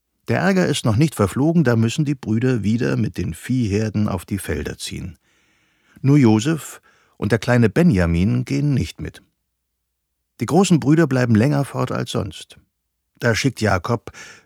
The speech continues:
seinen Sohn Josef los. Er soll nachsehen, ob bei den Brüdern alles in Ordnung ist.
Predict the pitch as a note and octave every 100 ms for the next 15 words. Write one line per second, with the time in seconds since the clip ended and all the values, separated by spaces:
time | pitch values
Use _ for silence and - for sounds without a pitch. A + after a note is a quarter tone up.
0 | _ - G2+ F#2+ G#2+ G2+ A#2 B2 C3+ G2
1 | F2 - - - - - C3+ B2 F2+ E2+
2 | A2+ - - D#3 D#3+ - - - C3+ C#3+
3 | D3 A2+ A#2 A#2 C3 - B2 - - G#2+
4 | - F2+ D#2+ - -